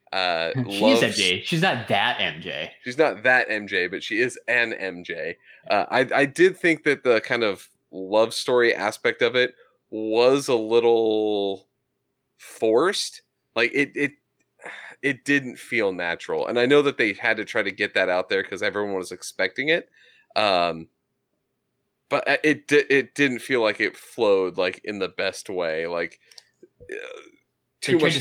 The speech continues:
Speaker 1: stuff was,
Speaker 2: squeeze
Speaker 1: like,
Speaker 2: it in,
Speaker 1: pushed.
Speaker 2: right?
Speaker 1: It, it
Speaker 2: It
Speaker 1: tried to
Speaker 2: was
Speaker 1: squeeze it in, and I think that they, they could have found a more, like, organic way to, to introduce that. Um, maybe start with her being like, "Yeah, I know you're Spider-Man. Like, I figured it out." And then kinda go from them, like,
Speaker 2: Yeah.
Speaker 1: bonding over that to then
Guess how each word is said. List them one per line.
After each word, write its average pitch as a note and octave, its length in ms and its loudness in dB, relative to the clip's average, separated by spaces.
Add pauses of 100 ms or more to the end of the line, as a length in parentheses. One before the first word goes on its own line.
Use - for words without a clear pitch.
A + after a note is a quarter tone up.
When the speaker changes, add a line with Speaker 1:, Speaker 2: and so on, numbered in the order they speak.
Speaker 1:
stuff - 80 -6
was, A#2 80 -4
Speaker 2:
squeeze D3 200 0
Speaker 1:
like, A#2 80 -2
Speaker 2:
it A2 40 -2
in, A2+ 100 2
Speaker 1:
pushed. - 140 -4 (240)
Speaker 2:
right? A#2+ 120 -2
Speaker 1:
It, D3+ 120 2
it - 20 4
Speaker 2:
It C3+ 120 4
Speaker 1:
tried G3 160 2
to F3+ 60 -4
Speaker 2:
was F3 60 -2
Speaker 1:
squeeze E3 320 0
it C3 100 0
in, A#2+ 280 4
and A2 200 0
I G#2+ 80 2
think C3+ 280 -4
that G#2+ 240 0
they, G2 240 -4
they A2 160 -4
could B2+ 180 -10
have A2 140 -2
found G#2+ 360 -4
a G2 80 -2
more, G2 200 -2
like, F#2+ 160 -2
organic F#2+ 540 -4
way F#2+ 220 2
to, F2+ 400 0
to - 200 -6
introduce F#2+ 480 -8
that. D#3 340 2 (520)
Um, F2+ 500 0 (500)
maybe A#2+ 280 0
start A2+ 420 2
with A2+ 180 -4
her G#2 220 0
being F#2+ 200 -2
like, F#2 200 -2
"Yeah, C3 240 2
I G#2+ 120 0
know G#2+ 140 0
you're G2 160 -4
Spider-Man. E2+ 600 -4
Like, E2+ 160 -6
I F2+ 60 0
figured G2+ 360 -2
it F2+ 120 0
out." E2 380 0 (460)
And G#2 220 0
then G2+ 340 2
kinda G2+ 280 -2
go G2 240 2
from F#2+ 260 -8
them, F#2+ 260 0
like, F2+ 220 -4
Speaker 2:
Yeah. - 60 -20
Speaker 1:
bonding F#2 420 2
over G#2 280 0
that A2+ 340 0
to F#2+ 280 0
then F2+ 400 -4